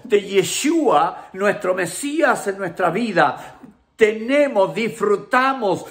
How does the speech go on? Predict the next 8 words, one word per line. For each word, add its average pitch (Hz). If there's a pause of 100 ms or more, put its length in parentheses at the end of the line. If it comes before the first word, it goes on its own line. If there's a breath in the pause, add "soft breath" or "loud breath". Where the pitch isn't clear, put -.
de 202
buena 220
salud. 202 (340 loud breath)
Disfrutamos 226 (340 soft breath)
de 220
vivir, 247
de 196
desarrollarnos 220